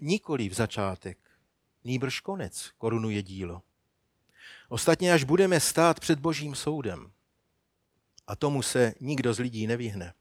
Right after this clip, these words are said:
tak nebudeme souzeni podle slavnostních začátků nebo naprosto skvělých předsevzetí a plánů. Ani podle mediální známosti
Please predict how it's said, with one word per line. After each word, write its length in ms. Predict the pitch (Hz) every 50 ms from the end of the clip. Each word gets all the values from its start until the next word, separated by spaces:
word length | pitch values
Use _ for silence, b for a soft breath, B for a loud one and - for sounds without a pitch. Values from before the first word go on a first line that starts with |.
| _ _ _ _ _ _ _ _ _ _ _ _ _ _ _ _ _ _
tak 160 | - 113 -
nebudeme 480 | 139 151 175 175 196 180 143 110 98 95
souzeni 600 | - - 120 113 107 104 113 107 104 101 98 95 - _ _ _ _ _ _ _ _ _ _ _ _ _ _
podle 420 | - 110 98 117 120 120 117 117 - -
slavnostních 1000 | - - 123 127 127 113 127 123 123 - - - 123 120 117 110 - - - - _ -
začátků 680 | - 107 117 104 - - 123 117 110 - - _ - _ _ _ _ _ _ _ _ _ _ _ _ _ _ _ _ b b b b b b
nebo 220 | 117 123 117 131 135
naprosto 480 | 143 143 - 151 160 151 - - 156
skvělých 480 | 139 - - - 147 151 151 156 143 -
předsevzetí 840 | - - 175 165 - - 151 127 110 104 120 113 - - 117 123
a 60 | 117
plánů. 520 | 113 - 113 113 113 117 113 101 90 - - _ _ _ _ _ _ _ _ _ _ _ _ _ _ _ _ _ _ _ _ _ _ _ _ _ _ -
Ani 200 | 135 156 185 190
podle 340 | - - 127 107 110 107 107
mediální 600 | 104 113 107 113 113 117 110 110 107 107 107 104
známosti 680 | 101 113 110 110 107 107 110 110 - - - 110 104